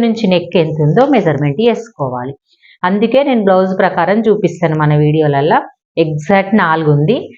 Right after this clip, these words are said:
నాలుగు ఉంది అన్నప్పుడు ఇది కుట్టుకు వదిలేసినాం కాబట్టి మనం కూడా ఎగ్జాక్ట్ నాలుగు పెట్టుకోవాలి. పెట్టుకొని మళ్ళీ మీది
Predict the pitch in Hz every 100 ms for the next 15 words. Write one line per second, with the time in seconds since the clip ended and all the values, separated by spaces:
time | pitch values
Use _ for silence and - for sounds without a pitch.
0 | _ - 175 180 190 180 165 156 160 220
1 | 202 - 165 190 180 156 170 165 170 147
2 | 143 151 226 175 160 185 175 127 - 175
3 | 170 175 143 165 202 156 - 143 143 160
4 | 277 - _ _ 175 - - 151 214 233
5 | 160 156 135